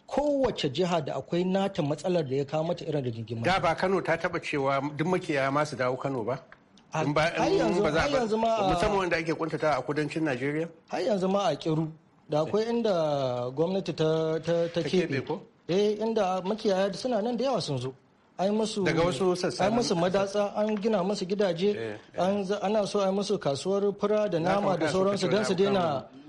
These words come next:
Speaker 1: don su daina, su
Speaker 2: Okay.
Speaker 1: daina yawon kiwo.
Speaker 2: Na'am.
Speaker 1: Don su zauna waje ɗaya.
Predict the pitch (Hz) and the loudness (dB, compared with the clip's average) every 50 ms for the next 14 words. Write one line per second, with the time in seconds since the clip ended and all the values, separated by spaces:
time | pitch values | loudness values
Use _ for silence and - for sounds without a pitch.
0 | - - - - - 156 185 220 226 220 220 190 185 202 208 208 202 185 170 160 | -16 -14 -12 -6 -2 0 0 0 2 0 0 2 2 2 2 2 2 2 2 2
1 | 151 143 131 127 117 113 113 117 123 117 165 156 185 208 214 208 190 185 185 190 | 2 0 0 0 -2 -2 -2 -2 -2 0 2 2 2 2 4 2 2 2 2 2
2 | 185 165 147 - 170 165 156 127 107 110 110 127 123 113 101 - - - - - | 0 0 -2 -2 -2 -2 -2 -2 -2 -4 -4 -4 -4 -4 -6 -8 -14 -16 -6 -2
3 | 147 190 214 185 190 160 185 190 190 185 165 147 143 135 123 131 131 135 123 123 | 0 0 2 2 2 2 2 2 2 2 2 2 0 0 -2 -2 -4 -4 -6 -6